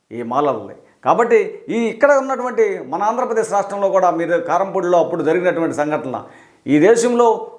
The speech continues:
బహువీర పరాక్రమంతుడైనటువంటి మాలకన్నమనీయుడు,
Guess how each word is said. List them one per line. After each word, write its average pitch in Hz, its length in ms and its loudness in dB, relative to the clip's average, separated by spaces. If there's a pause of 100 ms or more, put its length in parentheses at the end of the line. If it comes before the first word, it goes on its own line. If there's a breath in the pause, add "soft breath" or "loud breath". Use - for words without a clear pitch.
(120)
బహువీర 220 500 4
పరాక్రమంతుడైనటువంటి 226 1500 -4 (580)
మాలకన్నమనీయుడు, 160 720 0